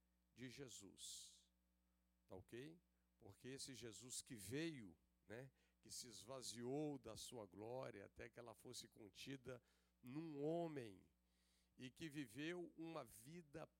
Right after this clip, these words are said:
plenamente aprovada por Deus, e que naquela cruz, através da sua morte, sepultamento e ressurreição, ele fez a purificação dos nossos pecados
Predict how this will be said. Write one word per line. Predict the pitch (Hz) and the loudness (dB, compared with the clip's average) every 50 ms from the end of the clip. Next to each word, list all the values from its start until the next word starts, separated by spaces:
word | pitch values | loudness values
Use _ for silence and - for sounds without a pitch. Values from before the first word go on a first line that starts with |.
| _ _ | _ _
plenamente | - 190 208 220 240 240 226 185 139 127 131 147 170 190 202 - - 156 | 4 4 6 6 4 2 0 -4 -6 -4 -2 -2 -2 -2 -2 -4 -4 -4
aprovada | 135 - - 135 120 107 95 - 120 135 156 165 131 117 - | -6 -4 -2 -2 -2 -2 -2 -2 -2 -2 -2 -4 -6 -10 -12
por | - - 95 - 90 | -12 -14 -14 -14 -16
Deus, | 85 87 101 117 120 113 110 101 - - - - - - - - - - - - - - - - - - - - - | -10 -6 -4 -2 -2 -2 -4 -4 -2 -2 -2 -2 -2 -4 -6 -10 -14 -18 -20 -20 -20 -20 -20 -20 -20 -20 -20 -10 -10
e | 127 | -10
que | 123 - - 151 | -6 -4 -4 -2
naquela | 147 139 135 - 196 196 190 170 | 0 -2 0 0 0 0 0 -2
cruz, | - - - - 180 180 220 226 220 196 156 - - - - - - - - | -4 -6 -4 -2 0 2 2 2 0 0 2 2 4 4 4 2 0 -2 -4
através | 104 107 - 113 117 117 120 151 160 143 127 | -6 -6 -4 -4 -4 -2 0 0 0 0 -2
da | 135 120 | -2 -4
sua | - - 139 117 107 | -4 -4 -2 -4 -4
morte, | 104 113 135 156 160 139 110 - - | -2 0 2 2 2 0 -2 -4 -4
sepultamento | - 117 - 131 135 127 - 104 107 120 139 143 - - | -6 -6 -8 -10 -10 -8 -8 -8 -6 -6 -6 -6 -6 -8
e | 120 | -8
ressurreição, | 113 120 104 - - 117 95 104 87 - - - 135 143 147 139 | -8 -6 -6 -6 -6 -6 -8 -8 -4 -4 -4 -4 -4 -4 -4 -4
ele | 135 135 127 | -4 -4 -6
fez | 120 - - - 151 151 139 123 | -8 -6 -4 -2 -2 -2 0 -2
a | 139 120 | -4 -4
purificação | - _ _ - 294 311 320 311 285 247 - - - 233 233 - - 180 147 - - 180 180 180 | -6 _ _ 4 6 6 6 6 2 -2 -4 -4 -6 -6 -4 -4 -4 -4 -2 -2 -2 -2 -2 -2
dos | 156 156 135 110 | -4 -6 -6 -4
nossos | 127 135 139 147 - - 120 - | -4 -4 -4 -2 -4 -4 -6 -6
pecados | - - 107 90 - - 113 123 143 147 139 - 101 90 - - - | -6 -6 -8 -8 -6 -6 -4 -2 -2 -2 -4 -4 -8 -8 -8 -10 -10